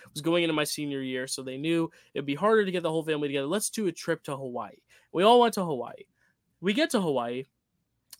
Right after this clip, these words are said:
the same week in, in August. August seventh is the week, is the day this came out. So it was that week. Went to, uh, Hawaii in August, and we were like, "Hey, let's, um,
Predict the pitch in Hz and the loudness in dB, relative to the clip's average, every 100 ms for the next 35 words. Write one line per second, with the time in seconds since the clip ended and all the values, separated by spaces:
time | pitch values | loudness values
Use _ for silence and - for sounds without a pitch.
0 | - 185 - 240 214 143 - - 113 110 | -4 0 2 4 4 0 -2 -8 -6 -4
1 | 175 - 180 160 135 127 - 160 156 - | -6 -2 2 2 2 -2 -2 -2 0 0
2 | 147 123 123 - _ - 139 131 147 143 | -2 -4 -10 -20 _ -6 -4 -2 -2 -2
3 | 127 139 165 147 143 143 135 131 127 - | -4 -6 -4 -2 -2 -2 -2 -2 -8 -8
4 | 131 120 - 156 147 156 147 135 135 127 | -12 -10 -8 -6 -2 0 0 0 -6 -8
5 | _ - _ - 156 180 185 160 - - | _ -20 _ -6 0 2 2 -2 -4 -10
6 | - - 151 160 147 143 139 131 131 135 | -14 -12 -8 -2 0 0 -2 -4 -6 -6
7 | - 135 139 135 131 139 - 247 131 135 | -8 -8 -8 -4 -4 -4 -2 -2 -2 -2
8 | 156 - - _ _ _ - 147 143 143 | -4 -4 -10 _ _ _ 0 2 2 -2
9 | 139 | -8